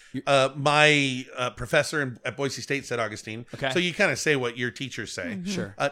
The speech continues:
Speaker 2: two, it does make more sense to me based on the phonetic spelling. <laughs> Like, uh, like I N E is going to either be Ein or Een, and more commonly Een in
Speaker 1: Uh-huh.
Speaker 2: my understanding. And, uh,
Speaker 3: Constantine.
Speaker 2: yeah, Constantine. Augustine. Uh,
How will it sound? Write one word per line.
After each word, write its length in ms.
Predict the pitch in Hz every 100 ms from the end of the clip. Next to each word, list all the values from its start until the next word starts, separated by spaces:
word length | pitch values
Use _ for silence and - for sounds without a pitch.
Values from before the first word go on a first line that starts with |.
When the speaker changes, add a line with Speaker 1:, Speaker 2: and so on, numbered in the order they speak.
| -
Speaker 2:
two, 300 | - 214 180 208
it 160 | 190
does 200 | 202 190
make 200 | 185 202
more 100 | 190
sense 300 | 165 214 185
to 80 | -
me 140 | 151 139
based 340 | 147 143 -
on 200 | 147 131
the 100 | 123
phonetic 880 | - - - 139 131 139 147 139 -
spelling. 540 | - - 151 151 233
<laughs> 40 | 294
Like, 320 | 247 151 - - - _ -
uh, 160 | 156 160
like 260 | 160 147 -
I 260 | 156 175 175
N 220 | 175 160 147
E 220 | 170 170
is 140 | 147 127
going 200 | 151 147
to 120 | -
either 180 | 156 151
be 160 | 139 139
Ein 340 | 127 139 160 151
or 140 | 139 135
Een, 300 | 151 139 123
and 160 | 120 131
more 180 | 143
commonly 480 | 143 165 175 170 135 -
Een 300 | 165 127 107
in 100 | 110 _ - _
Speaker 1:
Uh-huh. 180 | 120 135
Speaker 2:
my 420 | 135 139 131 123 -
understanding. 540 | 135 123 - 120 120 123
And, 80 | -
uh, 40 | 247
Speaker 3:
Constantine. 840 | - 196 262 269 285 247 247 254
Speaker 2:
yeah, 220 | 254 180
Constantine. 800 | 170 185 175 - 180 170 180 170 - - -
Augustine. 800 | 160 110 170 190 - 220 208 202
Uh, 280 | 202 -